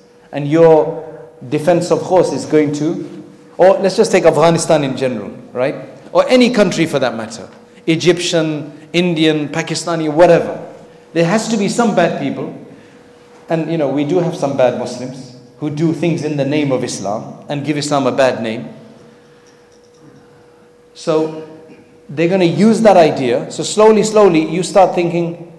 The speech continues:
"Yeah, you're right." Especially if you're not very strong anyway,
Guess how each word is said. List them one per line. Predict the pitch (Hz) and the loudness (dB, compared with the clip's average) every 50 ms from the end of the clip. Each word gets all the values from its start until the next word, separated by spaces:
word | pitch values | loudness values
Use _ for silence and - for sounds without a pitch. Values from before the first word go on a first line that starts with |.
| - - | -14 -6
"Yeah, | 147 175 175 | -2 0 0
you're | 160 156 156 151 | 0 2 2 2
right." | 170 165 123 - - - - - - - - - - - _ _ _ _ - | 2 2 0 -4 -6 -12 -16 -18 -18 -20 -20 -20 -20 -20 _ _ _ _ -10
Especially | 151 139 202 226 226 226 220 | -2 2 2 2 2 2 0
if | 180 | 0
you're | 180 180 | 0 0
not | 226 226 175 | 0 0 0
very | 175 190 180 165 | 0 2 2 0
strong | 165 - - - 196 185 180 165 156 175 | 0 -2 -4 0 2 2 2 2 2 0
anyway, | 185 180 147 117 104 98 | 0 0 0 -2 -2 -4